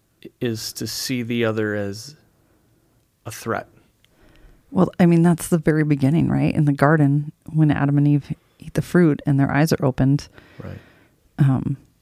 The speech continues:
Speaker 2: to see all of good and evil, when they hear God, their, <laughs> their first inclination is to hide in shame.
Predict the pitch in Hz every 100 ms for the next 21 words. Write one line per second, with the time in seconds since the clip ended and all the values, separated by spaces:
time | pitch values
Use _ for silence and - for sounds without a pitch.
0 | _ _ _ _ _ _ - 147 - 143
1 | 127 139 139 147 143 123 131 131 160 151
2 | 143 135 143 - - - _ _ _ _
3 | - 151 147 147 127 143 135 143 165 131
4 | 139 139 110 - - 131 - - - -
5 | - 165 - - 156 - - 151 - 151
6 | 160 - 156 160 147 151 147 139 139 185
7 | 170 147